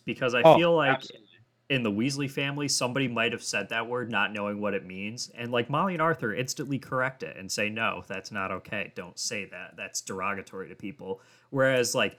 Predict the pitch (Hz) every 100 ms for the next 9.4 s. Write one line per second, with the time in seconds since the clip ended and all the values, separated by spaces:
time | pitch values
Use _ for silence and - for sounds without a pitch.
0 | _ 131 160 - 147 127 113 107 - 175
1 | - 104 98 98 - - 117 117 113 110
2 | 113 123 117 - 101 123 127 107 110 107
3 | 113 104 101 143 151 123 - 117 123 147
4 | 104 107 139 110 104 131 131 - 95 -
5 | 76 92 285 320 285 247 269 254 233 202
6 | 185 220 208 202 - - 147 - 180 208
7 | 117 147 175 135 139 139 147 143 135 143
8 | 135 123 131 127 113 110 113 117 113 107
9 | 95 98 98 -